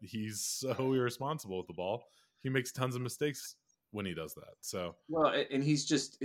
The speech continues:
Speaker 2: Teddy plays scared. He plays conservative. He plays scared. He's clearly
Speaker 1: Mm-hmm.
Speaker 2: got a better mind for the position than Lock does. Like, Lock has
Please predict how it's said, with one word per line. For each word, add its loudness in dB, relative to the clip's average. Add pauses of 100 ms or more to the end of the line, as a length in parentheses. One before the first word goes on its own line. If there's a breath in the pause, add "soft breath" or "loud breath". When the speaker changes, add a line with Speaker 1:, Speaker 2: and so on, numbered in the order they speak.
(100)
Speaker 2:
Teddy 8
plays 6
scared. 2
He -4
plays 4
conservative. 6
He -2
plays -2
scared. 4 (240 soft breath)
He's 2
clearly 10
Speaker 1:
Mm-hmm. 2
Speaker 2:
got 6
a 0
better 4
mind 0
for 0
the 0
position -4
than 0
Lock 0
does. 2
Like, 0
Lock 4
has 0